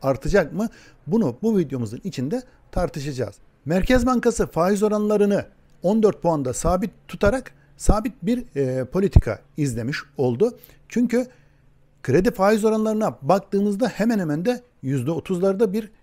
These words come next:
kredi faiz oranı gözüküyor. Enflasyon ile politik faiz oranına baktığımızda da, e, aradaki makas açılmış oluyor. Yani bu açıklanan on dört puan politik faiz oranı arkadaşlar. Görünen faiz oranı değil. Bundan dolayı da,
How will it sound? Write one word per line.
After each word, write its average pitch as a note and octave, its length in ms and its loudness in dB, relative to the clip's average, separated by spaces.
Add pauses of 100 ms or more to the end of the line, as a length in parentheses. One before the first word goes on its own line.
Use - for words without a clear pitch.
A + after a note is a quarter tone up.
(160)
kredi D3 260 0
faiz B2+ 340 -2
oranı A#2+ 240 -2
gözüküyor. B2+ 560 0 (380)
Enflasyon E3 520 0
ile F3 320 2 (240)
politik A#2 360 4
faiz G3 280 2
oranına E3+ 400 0
baktığımızda E3 600 0
da, B3 140 0 (360)
e, A#2 260 -4
aradaki E3+ 380 0
makas F3 360 -4 (160)
açılmış G#3 400 -4
oluyor. G2+ 180 -4 (220)
Yani E3+ 340 -2
bu B3+ 220 -2
açıklanan F3 560 0 (120)
on A#3 260 2
dört C#3+ 140 2 (280)
puan A#3 280 2 (220)
politik - 360 -4
faiz A#2 400 -2
oranı A#2 240 -4
arkadaşlar. B2 520 -4 (120)
Görünen F3+ 440 6 (280)
faiz E3 340 0
oranı D3+ 320 0 (260)
değil. G3+ 280 0 (260)
Bundan G3+ 340 2
dolayı E3 300 0
da, C#3 160 -2